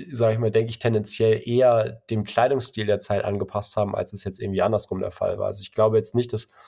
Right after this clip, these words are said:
äh, die Uhren damals schon so eine Marktmacht hatten, dass man eben gesagt hat, okay, wir bauen jetzt die Uhren und die Kleidungsstil muss dann halt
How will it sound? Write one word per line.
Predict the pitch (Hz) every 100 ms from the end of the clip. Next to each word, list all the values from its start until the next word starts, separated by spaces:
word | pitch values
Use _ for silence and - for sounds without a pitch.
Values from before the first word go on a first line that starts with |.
| - - _ _
äh, | 113 104 107 -
die | 110
Uhren | 127 117 110
damals | 104 107 113 110
schon | 110 104 107 -
so | 101 110
eine | - 104
Marktmacht | 101 101 110 - 110 104 -
hatten, | 110 - 104
dass | - 98
man | 98
eben | 104
gesagt | 98 98
hat, | 95
okay, | 95 98 101 101
wir | 98
bauen | 95 98
jetzt | 92 - 107
die | 104
Uhren | 117 117 110
und | 95
die | 90
Kleidungsstil | - 101 101 98 - 104
muss | 101 -
dann | 90
halt | 90 90